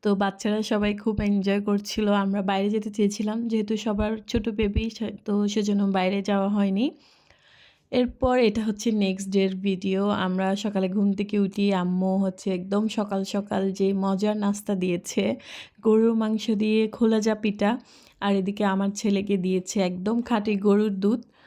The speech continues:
খাঁটি গরুর দুধ এগুলো হচ্ছে আম্মু কিনে নেয় আর কি, আমাদের, আহ, গরু হচ্ছে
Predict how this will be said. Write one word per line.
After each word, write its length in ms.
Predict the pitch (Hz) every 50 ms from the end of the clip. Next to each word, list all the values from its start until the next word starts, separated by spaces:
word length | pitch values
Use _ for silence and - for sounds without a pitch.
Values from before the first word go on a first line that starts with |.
| _ _ _ _ _ _ _ _ _ -
খাঁটি 240 | - - 208 226 220
গরুর 240 | 202 214 208 208
দুধ 260 | 202 202 214 214 202 208
এগুলো 340 | 190 190 190 196 196 202
হচ্ছে 280 | 202 208 202 202 - 214
আম্মু 240 | 190 190 190 190 190
কিনে 340 | 196 - 226 208 208 202 190
নেয় 220 | 190 185 175 170
আর 60 | 170 170 -
কি, 120 | - 240
আমাদের, 500 | 254 233 202 180 185 185 190 190 185 - - -
আহ, 80 | 190 185 180 180 175 175 190 190 196
গরু 340 | 202 202 196 196 190 190
হচ্ছে 440 | 185 180 202 202 - - - 190 185